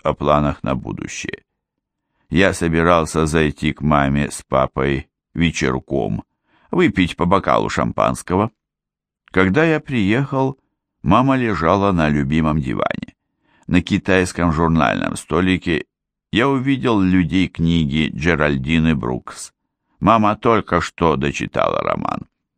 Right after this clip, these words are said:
«Думаю, Брукс удивительная писательница», сказала она. Я сразу же вспомнила,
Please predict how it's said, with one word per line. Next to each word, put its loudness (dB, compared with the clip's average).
«Думаю, 2
Брукс -2
удивительная 2
писательница», -8
сказала 2
она. -4
Я 2
сразу 0
же 2
вспомнила, 2